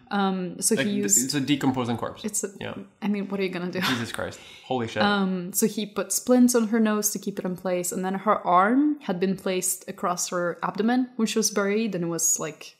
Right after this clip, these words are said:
Speaker 1: pretty stiff. So he straightened it by, um, tying it to a cord attached to a counterweight to her wrist, which applied tension to her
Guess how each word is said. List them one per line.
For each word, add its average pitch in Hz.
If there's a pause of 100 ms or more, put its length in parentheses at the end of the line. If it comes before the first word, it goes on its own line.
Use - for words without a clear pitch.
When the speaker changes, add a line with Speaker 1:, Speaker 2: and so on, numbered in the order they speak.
(600)
Speaker 1:
pretty 156 (120)
stiff. - (380)
So 196
he 190
straightened 190
it 220
by, 180
um, 175 (100)
tying 233
it 202 (140)
to 202
a 190
cord 196 (100)
attached -
to 190
a -
counterweight 196
to -
her 165
wrist, 233 (320)
which 214
applied 214
tension 262
to 214
her 190